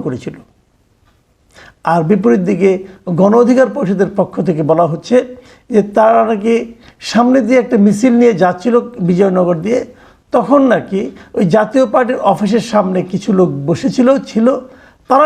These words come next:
নাকি তাদের মিছিলের উপর অ্যাটাক করেছে। এখন এটার কোনটা সত্য, কোনটা মিথ্যা, এটা এই মুহূর্তে ওখানে যখন আমরা ছিলাম না, আমরা হয়তো বলতে পারবো না। কিন্তু বাস্তবতা হলো আক্রমণটা হয়েছে।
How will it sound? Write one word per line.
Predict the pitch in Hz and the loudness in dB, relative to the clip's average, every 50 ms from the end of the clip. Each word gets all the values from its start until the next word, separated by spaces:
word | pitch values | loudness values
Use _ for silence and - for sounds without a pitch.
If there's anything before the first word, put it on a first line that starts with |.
| 302 294 | 2 2
নাকি | 277 214 254 202 - | 0 -2 -2 0 0
তাদের | 214 196 202 202 180 | 0 0 0 -2 -2
মিছিলের | 185 - - 202 160 160 160 - | -2 -2 -2 -2 0 0 -2 0
উপর | - 226 233 226 - - - _ _ _ _ _ _ _ _ _ - | 0 0 0 -2 -4 -18 -20 _ _ _ _ _ _ _ _ _ -8
অ্যাটাক | 175 - 185 151 - - | -6 -4 -4 -6 -6 -6
করেছে। | 139 120 - - - - _ _ _ _ _ _ _ _ _ _ _ _ _ _ - - - - - _ - 214 | -10 -10 -12 -16 -20 -20 _ _ _ _ _ _ _ _ _ _ _ _ _ _ -20 -20 -20 -20 -14 _ -4 -2
এখন | 180 233 277 269 247 - 240 | 0 0 0 0 2 0 2
এটার | 214 277 269 269 - - | 2 2 0 0 0 0
কোনটা | 254 254 254 233 269 247 - - | 0 2 2 2 0 0 0 -2
সত্য, | 247 247 247 - - 269 202 - | -2 -2 -2 -2 -4 -4 -2 0
কোনটা | 226 226 226 214 240 226 202 | 0 0 0 0 0 0 0
মিথ্যা, | 196 185 - - - 196 202 247 - - - - - - _ - - | 0 -4 -4 -4 -2 -2 -2 -2 -4 -12 -18 -20 -20 -16 _ -6 -4
এটা | - 220 - 208 214 | -2 -2 0 2 2
এই | 233 240 233 | 2 2 4
মুহূর্তে | 240 226 240 233 - 240 226 208 | 4 2 2 0 0 0 2 2
ওখানে | 202 202 254 233 233 202 | 2 0 2 0 2 2
যখন | 196 208 226 226 214 | 2 2 2 2 2
আমরা | 202 220 - - - | 0 -2 -2 -2 -2
ছিলাম | - 208 247 247 226 202 170 | 0 0 2 0 0 -2 -2
না, | 151 151 - - - - - - _ - 208 | -2 -4 -6 -12 -20 -20 -20 -14 _ -2 0
আমরা | 202 202 214 | 2 2 2
হয়তো | 202 165 180 143 170 | 0 0 -2 -2 -2
বলতে | 170 139 139 127 | -2 -2 -2 -2
পারবো | 131 117 113 135 117 113 | -2 -4 -4 -8 -10 -12
না। | - - _ _ _ _ _ _ _ _ - - - _ _ - | -12 -16 _ _ _ _ _ _ _ _ -20 -20 -20 _ _ -2
কিন্তু | 262 202 196 240 185 156 135 | 0 2 2 0 -2 -2 -2
বাস্তবতা | 175 175 - - - 262 285 277 - 269 220 | -2 -4 -4 -2 0 0 0 2 2 2 2
হলো | 220 185 139 123 - - - _ _ _ _ _ _ _ _ _ _ - | 2 0 -2 -6 -10 -14 -20 _ _ _ _ _ _ _ _ _ _ -6
আক্রমণটা | 180 - - 202 175 160 143 - - 107 | -6 -4 -2 -2 -2 -2 -2 -4 -4 -4
হয়েছে। | 147 143 - - - | -4 -6 -6 -8 -14